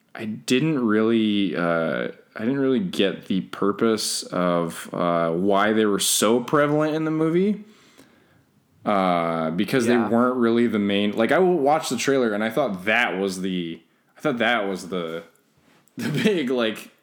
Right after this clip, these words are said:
Speaker 1: uh,
Speaker 2: See?
Speaker 1: that was the big antagonist, but that wasn't really the big antagonist of the movie. But the, they did spend a good amount of time on the lighthouse, which is truly, the, that's,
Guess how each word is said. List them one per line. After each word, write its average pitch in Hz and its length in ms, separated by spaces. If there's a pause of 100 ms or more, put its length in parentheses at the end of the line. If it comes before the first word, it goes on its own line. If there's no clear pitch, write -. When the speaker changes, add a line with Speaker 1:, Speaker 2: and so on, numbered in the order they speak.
Speaker 1:
uh, 98 260
Speaker 2:
See? 226 260 (360)
Speaker 1:
that 113 100
was 127 120
the 123 80
big 113 180
antagonist, 101 640
but 113 100
that 135 160
wasn't 127 320
really 113 300
the 98 140
big 98 200
antagonist 92 560
of 95 60
the 87 60
movie. 85 320 (480)
But 135 160
the, 135 240
they 139 140
did 190 360
spend 202 320
a 165 60
good 156 200
amount 156 280
of 143 80
time 151 280
on 131 140
the 117 80
lighthouse, 101 880 (200)
which 104 180
is 104 160
truly, 139 380
the, 113 280
that's, 113 440